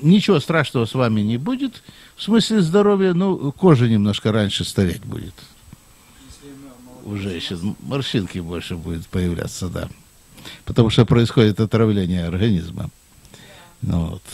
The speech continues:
Но, в принципе, да, но, в принципе, это не так уже страшно. Но евреи сделали из этого культ. Вы понимаете, что это просто, э, ограда, вот это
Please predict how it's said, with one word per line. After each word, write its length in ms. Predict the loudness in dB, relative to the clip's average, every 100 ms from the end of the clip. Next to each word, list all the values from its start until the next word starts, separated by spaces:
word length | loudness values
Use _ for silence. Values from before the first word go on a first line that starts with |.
| -18 -20 -4
Но, 480 | 4 6 8 6 2 -4 -16 -20 -6
в 40 |
принципе, 680 | 0 2 4 2 2 2 -2 -6 -20 -20 -20 -20 _ -4
да, 220 | -4 -2
но, 120 | -2
в 20 |
принципе, 460 | 0 0 0 0 2
это 260 | 2 2 0
не 100 | 0
так 240 | -2 -2
уже 180 | -4 -6
страшно. 540 | -6 -8 -8 -12 -18 -18 -20 -10
Но 100 | 2
евреи 440 | 6 6 6 2 2
сделали 460 | 2 0 0 0
из 100 | 0
этого 280 | 0 0 -2
культ. 300 | -4 -10 -14 -18 -20 _ _ _ -20 _ _ _ _ -6
Вы 140 | -2
понимаете, 440 | 0 0 2 2
что 140 | 2 2
это 180 | 2 0
просто, 360 | 0 0 2
э, 280 | 2 2 -2
ограда, 500 | 2 4 6 4 4
вот 180 | 0 2
это 300 | 0 0 -4